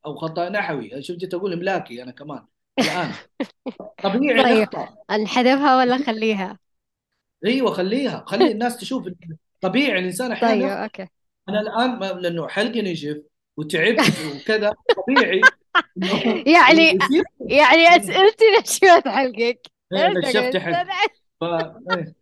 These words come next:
Speaker 1: لا، مو
Speaker 2: طيب،
Speaker 1: بنشف.
Speaker 2: عندك،
Speaker 1: بس إنه
Speaker 2: عندك
Speaker 1: متحمس.
Speaker 2: وقت،
Speaker 1: الشاهد.
Speaker 2: تفضل.
Speaker 1: أيوة.
Speaker 2: <laughs>
Speaker 1: فعندك مثلًا ملامح الناس، نفس الشيء، ملامح الناس نحن ذكرنا.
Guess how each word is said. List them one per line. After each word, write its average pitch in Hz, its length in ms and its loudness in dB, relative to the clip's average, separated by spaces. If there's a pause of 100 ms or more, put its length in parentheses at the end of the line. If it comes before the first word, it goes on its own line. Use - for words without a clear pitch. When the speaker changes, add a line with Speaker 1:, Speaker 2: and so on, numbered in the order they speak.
(140)
Speaker 1:
لا، 208 360 0
مو 170 60 -8
Speaker 2:
طيب، 302 280 2
Speaker 1:
بنشف. 277 80 0
Speaker 2:
عندك، 285 540 -4
Speaker 1:
بس - 140 -18
إنه 170 100 -6
Speaker 2:
عندك 262 260 -4
Speaker 1:
متحمس. 262 280 -4
Speaker 2:
وقت، 285 320 -6
Speaker 1:
الشاهد. 220 360 -2
Speaker 2:
تفضل. 240 180 -12 (600)
Speaker 1:
أيوة. 180 360 -2 (180)
Speaker 2:
<laughs> - 240 -16
Speaker 1:
فعندك 180 580 -2
مثلًا 247 300 -8
ملامح 233 520 -2
الناس، 196 540 -8
نفس 226 260 -2
الشيء، 208 300 -2
ملامح 214 400 -2
الناس 214 280 -6
نحن 185 160 -10
ذكرنا. 214 560 -8